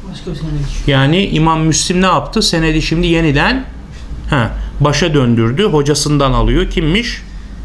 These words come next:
Speaker 1: Bize İbn-i Nümeyr de rivayet etti. Dedi ki, "Bize babam rivayet eyledi." Tahvil.
Speaker 2: Evet. İbn-i Nümeyr rivayet etti. Dedi ki, "Bize babam Nümeyr," ki İbn-i Nümeyr'i daha önceden almıştık. Evet.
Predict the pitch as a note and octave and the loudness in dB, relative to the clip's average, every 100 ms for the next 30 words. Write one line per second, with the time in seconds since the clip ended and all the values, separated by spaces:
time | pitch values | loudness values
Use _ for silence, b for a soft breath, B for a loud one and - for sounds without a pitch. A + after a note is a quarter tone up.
0 | - F3 G3+ C4 C4 - - - A#3+ A#3 | -8 -4 0 0 -2 -8 -14 -6 -2 2
1 | B3 A3 A3+ B3+ B3 A3+ A3+ A#3+ A#3 G#3 | 2 4 2 2 2 2 2 2 0 -2
2 | F#3+ G3+ A#3 A3+ A#3 - - F#3+ G3 A#3+ | 0 0 0 0 -2 -4 -6 -4 0 2
3 | G#3+ A#3 A3+ G#3+ A#3+ A#3+ - - G3+ G#3 | 2 2 2 2 2 0 0 2 2 2
4 | G3+ G3 - - - - F3+ E3 A#3 B3 | 2 2 0 -8 -14 -6 -4 0 2 0
5 | C4 - D3 C3 G2+ - B B B - | -2 -6 0 2 0 -4 B B B -2
6 | D#3+ E3+ E3+ E3 E3+ E3 D3 C3+ B2 A2+ | 0 2 2 4 2 2 2 4 2 0
7 | B2 A#2 - A#3 F3 C#3+ E3+ F3+ - A#3 | -2 -4 -4 -4 -2 -2 -2 -2 -2 -2
8 | - - B B B B B - C3 C#3+ | -2 -10 B B B B B -6 0 0
9 | D3 G3+ G#3 D3+ D#3+ F3+ G#3+ F3+ E3 D3+ | 2 0 0 0 2 2 2 2 2 2
10 | C3 - C#3 D3+ D#3 D#3 D3 C#3+ C#3+ C3+ | 0 -2 -4 0 0 2 2 2 2 2
11 | C#3 E3 D#3+ B2 G#2 - - C3+ D3 C#3+ | 0 -2 0 0 0 -4 -8 -2 0 0
12 | G3 | -2